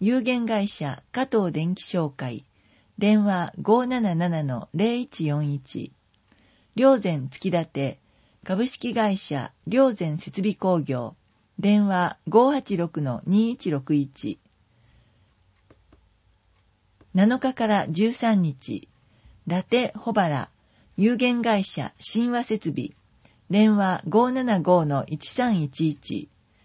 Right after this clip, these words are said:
達保原、有限会社、佐藤設備。電話五八三の三一四零。柳川、株式会社、福島総合エンジニア。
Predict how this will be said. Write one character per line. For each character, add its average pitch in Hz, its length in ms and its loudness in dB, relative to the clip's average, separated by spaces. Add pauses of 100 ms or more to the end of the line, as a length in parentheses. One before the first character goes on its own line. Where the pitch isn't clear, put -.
(320)
達 226 380 0
保 240 180 -6
原、 175 380 -2 (320)
有 233 200 4
限 233 260 0
会 208 220 2
社、 135 300 -4
佐 - 200 -6
藤 240 240 -2
設 202 240 -6
備。 131 220 -8 (760)
電 214 260 6
話 196 300 0
五 247 240 4
八 262 220 -6
三 180 360 0
の 135 200 -4
三 233 320 0
一 247 240 -4
四 156 260 0
零。 143 280 -2 (1160)
柳 214 280 4
川、 214 400 0 (260)
株 196 220 -2
式 233 260 -4
会 220 240 2
社、 - 400 -6
福 - 220 -4
島 220 260 0
総 208 260 0
合 202 200 2
エ - 120 0
ン 185 120 4
ジ 170 100 -2
ニ 165 160 0
ア。 - 180 -6